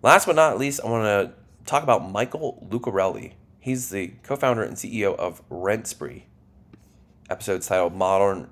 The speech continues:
Rental Management Tools for Real Estate Agents and Investors.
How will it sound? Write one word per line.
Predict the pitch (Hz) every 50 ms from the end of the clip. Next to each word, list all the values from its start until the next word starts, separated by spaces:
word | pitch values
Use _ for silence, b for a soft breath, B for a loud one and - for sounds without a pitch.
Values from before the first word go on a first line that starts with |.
| - -
Rental | - - 98 98 101 - 107 95 - -
Management | - 87 92 92 92 92 95 - -
Tools | - - 85 82 -
for | - -
Real | 85 87 87
Estate | 85 - - -
Agents | - 85 82 90 78 76 - - - -
and | - 87 90
Investors. | 80 73 82 90 - - - - - - -